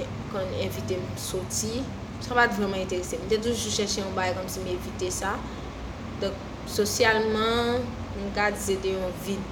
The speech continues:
Speaker 1: M pa te
Speaker 2: gen okenn rapò
Speaker 1: avèk
Speaker 2: okenn
Speaker 1: moun ditou, ditou nan peryòd sa
Speaker 2: yo. Oke, e kòman sa te ye pou lekòl la?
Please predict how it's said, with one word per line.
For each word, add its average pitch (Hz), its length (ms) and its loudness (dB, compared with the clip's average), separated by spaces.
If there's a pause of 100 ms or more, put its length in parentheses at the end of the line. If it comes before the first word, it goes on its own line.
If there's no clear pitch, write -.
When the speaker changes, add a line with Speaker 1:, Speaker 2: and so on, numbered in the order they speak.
(680)
Speaker 1:
M 190 80 -4
pa 202 120 4
te 208 100 4
Speaker 2:
gen 202 120 0
okenn 196 260 0
rapò 185 300 2
Speaker 1:
avèk 180 260 0
Speaker 2:
okenn 180 220 -4
Speaker 1:
moun 175 160 -4 (140)
ditou, 190 340 -6
ditou - 240 -6
nan 226 140 -6
peryòd 139 240 -6
sa - 160 -6
Speaker 2:
yo. - 100 -10 (880)
Oke, 208 300 -2 (100)
e 208 140 0
kòman 214 220 0
sa 208 160 0
te 214 100 0
ye 185 100 -2
pou 202 120 -2
lekòl 185 420 -2
la? 156 80 -4